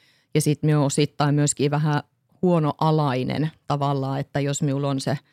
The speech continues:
johtaja siinä, niin mie, mie tota, niin haastan sitä helposti ja mie niinku tavallaan vähän kiukuttelen enemmi työntekijänä.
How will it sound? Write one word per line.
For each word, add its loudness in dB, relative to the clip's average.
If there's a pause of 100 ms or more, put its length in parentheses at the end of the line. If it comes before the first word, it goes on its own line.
(840)
johtaja 0
siinä, 0
niin 0
mie, 0 (100)
mie 0
tota, -4
niin 0
haastan -2
sitä -2
helposti -4
ja -2
mie 0
niinku -2 (180)
tavallaan 0
vähän 0 (140)
kiukuttelen -2
enemmi 0 (160)
työntekijänä. 0